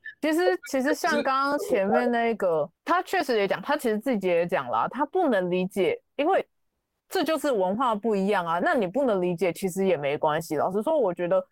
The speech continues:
Speaker 1: 每个国家或者是不同地方的人本来就很难互相理解。你不能理解可以，
Speaker 2: 嗯。
Speaker 1: 可是你不能上升到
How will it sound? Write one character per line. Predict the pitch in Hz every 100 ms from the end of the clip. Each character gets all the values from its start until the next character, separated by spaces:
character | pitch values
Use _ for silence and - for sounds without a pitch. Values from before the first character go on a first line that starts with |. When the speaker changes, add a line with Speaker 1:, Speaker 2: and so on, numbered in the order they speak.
| _
Speaker 1:
每 | - 196 196
个 | 202
国 | 190 196
家 | 233 247
或 | 269
者 | 185
是 | 214
不 | 220
同 | 254 185 185
地 | 220
方 | 202 196
的 | 165
人 | 160
本 | 180 143
来 | 151 202
就 | 277
很 | 190 139
难 | 143
互 | 185 202
相 | 190 175 170
理 | 147
解。 | - - - _ _
你 | 185
不 | 339
能 | 311 208
理 | 208
解 | 220
可 | - 262 233
以， | 160
Speaker 2:
嗯。 |
Speaker 1:
可 | - 185
是 | -
你 | 269 180
不 | - 277
能 | 185 185
上 | 277 214
升 | 202 196 202
到 | 220 180